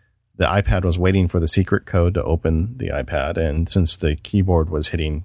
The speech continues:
different random keys, it never got the right ones, and it literally locked it up for them.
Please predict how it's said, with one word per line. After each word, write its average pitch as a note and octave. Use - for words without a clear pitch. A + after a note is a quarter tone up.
different E2+
random D#2+
keys, G2
it D#2+
never E2+
got D#2
the D2
right D2+
ones, F#2+
and D#2
it A#1
literally F2
locked D2+
it D2+
up F2
for C#2+
them. C2+